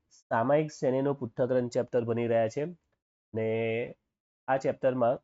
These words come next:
સૌથી પહેલા આપણે ન્યૂટન વર્ગોની રીતની આ જે બે મેથડ છે તેને લગતા દાખલા જોયા હતા, સુરેખ વલન અને દ્વિઘાત પરવલય. હવે ચેપ્ટરમાં આપણે આગળ વધીએ. ચેપ્ટરની જે બીજી મેઇન રીત છે એ છે ચલિત સરેરાશની રીત, જેનું બીજું નામ છે એકોતેર અથવા તો પરંપરિતની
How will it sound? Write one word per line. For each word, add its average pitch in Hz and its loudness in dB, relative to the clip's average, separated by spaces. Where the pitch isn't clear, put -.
સૌથી 127 2
પહેલા 127 4
આપણે 131 0
ન્યૂટન 120 0
વર્ગોની 127 0
રીતની 120 0
આ 117 -4
જે 113 -2
બે 113 2
મેથડ 117 -2
છે 139 -2
તેને 117 -2
લગતા 107 -2
દાખલા 104 -2
જોયા 107 -2
હતા, 85 -4
સુરેખ 120 -8
વલન 139 2
અને 110 -6
દ્વિઘાત 104 -6
પરવલય. 85 -8
હવે 151 6
ચેપ્ટરમાં 151 2
આપણે 143 4
આગળ 135 4
વધીએ. 143 4
ચેપ્ટરની 123 0
જે 123 2
બીજી 117 0
મેઇન 127 2
રીત 127 0
છે 131 -2
એ 113 -2
છે 123 -2
ચલિત 117 0
સરેરાશની 110 0
રીત, 92 -4
જેનું 101 -4
બીજું 107 -4
નામ 113 -2
છે 120 -8
એકોતેર 127 -6
અથવા 104 -6
તો 143 -2
પરંપરિતની 107 -2